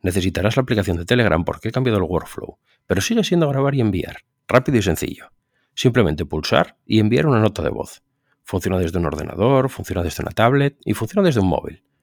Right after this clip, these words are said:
Funciona desde los principales navegadores en todas partes. Recuerda también que si tú, tu organización o tu comunidad hacéis un trabajo destacable, os ofrezco la posibilidad de difundirlo de forma gratuita a través de este podcast.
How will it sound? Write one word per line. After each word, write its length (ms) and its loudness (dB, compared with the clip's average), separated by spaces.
Funciona 380 4
desde 180 2
los 140 -2
principales 680 -2
navegadores 640 0
en 80 -2
todas 260 0
partes. 480 -12
Recuerda 340 2
también 320 4
que 100 2
si 140 -2
tú, 400 4
tu 60 -6
organización 640 0
o 100 4
tu 100 0
comunidad 640 0
hacéis 240 -4
un 80 0
trabajo 320 0
destacable, 640 0
os 160 -2
ofrezco 300 0
la 80 6
posibilidad 380 0
de 60 0
difundirlo 460 -2
de 80 -2
forma 260 0
gratuita 340 -4
a 40 -8
través 240 -2
de 80 -6
este 180 -10
podcast. 540 -12